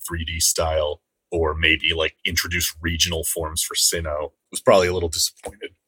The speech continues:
Um, it is probably my favorite gen, so I, I won't lie and say that I wasn't hoping that they would do a little bit more than that. But one of the things that they did do that was very cool was the, the reconstruction of the underground, because in addition to the,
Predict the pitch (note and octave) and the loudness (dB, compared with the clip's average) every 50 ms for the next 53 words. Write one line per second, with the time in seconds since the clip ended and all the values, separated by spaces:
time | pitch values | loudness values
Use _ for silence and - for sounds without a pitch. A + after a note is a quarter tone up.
0 | _ _ - _ _ _ G2 G2+ E2 D#2 D#2+ - - G2 F#2+ - - F#2 E2+ D#2+ | _ _ -20 _ _ _ 4 4 4 2 -2 -4 -4 -4 -2 0 0 2 2 4
1 | - - - - - - A#2+ A2 A2 G2 G2 F2+ F#2+ F#2 F#2 E2+ E2 D#2 - F2 | 2 0 0 -4 0 2 4 4 4 4 2 -2 -2 -4 -2 -2 -2 -2 -2 -2
2 | D#2+ - E2 - - - D#2 D2 D2 - E2+ E2+ - - F#2 F#2 F2 F2+ G#2 G2+ | -2 -2 -4 -6 -4 -4 -4 -2 -2 0 0 0 2 2 2 2 4 4 2 0
3 | - F2+ G2 G2 F#2 F2+ F2 - - F#2 F2 E2 E2 D#2+ D#2 D2 - E2+ D#2 - | 2 2 2 4 4 4 4 2 0 0 -2 -2 -4 -6 -6 -6 -6 -6 -6 -6
4 | - - - - F2+ E2+ D#2+ - E2 D#2+ D#2 D2+ - D#2 D#2+ D#2+ E2+ E2 D#2+ E2 | -8 -10 -12 -8 -6 -6 -6 -6 -8 -8 -8 -6 -6 -6 -6 -4 -4 -4 -4 -4
5 | D#2 D2 - - - E2+ F2 F2 E2+ D#2+ E2 D#2+ D2+ D2+ D2+ D2 - - _ _ | -4 -6 -8 -10 -6 -2 0 2 2 2 0 -4 -6 -6 -6 -8 -8 -10 _ _
6 | - - - - - - _ - G2+ F2 - - - _ _ _ _ - G#2 G2+ | -20 -20 -20 -20 -20 -20 _ 6 6 6 6 6 0 _ _ _ _ -14 2 6
7 | B2+ C#3 D3+ D#3+ C3+ B2+ - - B2+ A#2+ A2+ - - - G2 - - F#2+ F2 D#2+ | 6 8 8 8 4 2 2 2 4 4 4 2 2 2 2 4 2 0 -2 0
8 | - - A2 A#2 G2+ - - F#2 F2+ E2 - - E2+ - - F2+ F2 E2 D#2+ - | 2 2 2 2 2 0 -2 -2 0 -2 -4 -4 -6 -4 -4 -2 -2 -2 -4 -8
9 | - - - A2+ G#2+ G2+ F#2 F2 E2 D#2+ E2 D#2+ - - F2 E2+ E2 D#2 D2+ D2+ | -12 -8 -4 -2 0 2 0 0 0 -2 -4 -4 -2 0 0 0 2 0 0 -2
10 | - _ _ _ _ _ _ _ _ _ _ _ _ _ _ - - - - - | -4 _ _ _ _ _ _ _ _ _ _ _ _ _ _ -12 -10 -10 -12 -14
11 | _ _ _ _ - F#2 F2 D#2+ E2 F#2+ F#2+ F2+ F2 - - - F2+ E2+ - - | _ _ _ _ 2 2 2 2 2 0 -2 -2 -4 -8 -8 -6 0 0 2 4
12 | - F#2 - - - F2 E2 D2+ - F2 F#2+ A2 A2 F#2 F2+ D#2+ - - E2+ D#2+ | 4 2 4 2 -2 -2 -4 -6 -4 0 2 2 2 2 -2 -6 -4 -4 -4 -4
13 | D2+ D2+ D#2 - - D#2 - E2+ E2 G2+ F#2+ F#2 E2+ E2 A#2+ - - - A2 G#2 | -4 -6 -8 -10 -12 -10 -6 -4 -2 -2 -2 -2 0 2 2 4 2 2 0 -2
14 | F#2+ F2+ F2+ F2 E2+ E2 - | -2 0 0 0 0 0 -2